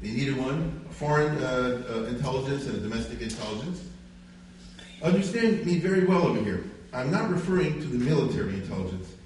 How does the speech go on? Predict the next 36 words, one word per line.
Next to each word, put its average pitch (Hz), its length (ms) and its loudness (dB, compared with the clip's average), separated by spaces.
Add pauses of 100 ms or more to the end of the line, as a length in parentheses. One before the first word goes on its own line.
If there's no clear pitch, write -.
(180)
That's 196 220 -2
a - 60 -4
separate 151 300 -4
thing. - 160 -6
Every 160 220 0
country 143 320 -4
in 127 60 -4
the 135 100 -4
world 107 260 -2
has 104 120 -4
an 135 60 -8
army, 151 260 -2
and 110 120 -2
the 117 60 -2
army 127 180 -4
has 110 200 -6
a 101 40 -4
G 123 260 -8
two 98 260 -4
and 98 180 -6
a - 40 -8
military 107 400 -6
intelligence, 165 540 -6 (260)
which 113 160 -8
they 131 60 -8
want 123 200 -4
to - 60 -10
find 120 140 -6
out 117 80 -4
about 113 140 -6
the 151 100 -6
enemy. 147 240 -4 (460)
So 151 100 -6
that's 214 260 2
one 196 240 4
thing. - 280 -4